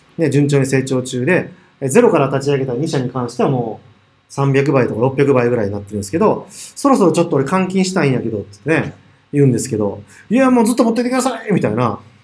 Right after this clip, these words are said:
「いつになったらリターンがあるんや」と。お、どう、これ、これビジネスモデル的に破綻してるかもしれんなと思いながら、上場行かないと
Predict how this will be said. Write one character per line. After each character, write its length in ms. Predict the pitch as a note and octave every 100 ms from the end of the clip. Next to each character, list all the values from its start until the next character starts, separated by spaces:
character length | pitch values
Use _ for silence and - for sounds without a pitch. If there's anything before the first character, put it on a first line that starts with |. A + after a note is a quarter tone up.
| _ - - _ -
「い 160 | D3
つ 80 | F3 C4+
に 100 | C4+
な 80 | G#3
っ 60 |
た 80 | E3+
ら 80 | D#3
リ 80 | D3+
タ 80 |
ー 100 | F3
ン 60 | D#3+
が 60 | D3
あ 40 |
る 120 | C#3+
ん 40 | C3
や」 60 | -
と。 160 | - - -
お、 220 | C#3 B2 A2+ A#2+ B2
ど 300 | G3 C4 C#4+
う、 40 | G3
こ 120 | G#3
れ、 60 | G3+
こ 80 |
れ 80 | F#3+
ビ 60 | F#3+
ジ 100 | C#4
ネ 80 | C4
ス 60 |
モ 100 | C4
デ 80 | C4
ル 40 |
的 120 | A#3+ G#3
に 40 |
破 100 | E3
綻 160 | F#3 F3+
し 20 |
て 60 | B3
る 60 |
か 20 |
も 80 | G#3+
し 80 | F3
れ 80 | D3+
ん 20 |
な 80 | C#3
と 80 | B2+
思 80 |
い 20 | B2
な 60 |
が 80 | A#2+
ら、 60 | - - - - -
上 300 | C#3+ B3 C4+
場 200 | C4 B3+
行 60 | A#3+
か 120 | A#3+
な 120 | G3
い 120 | D3+
と 200 | C3 A#2+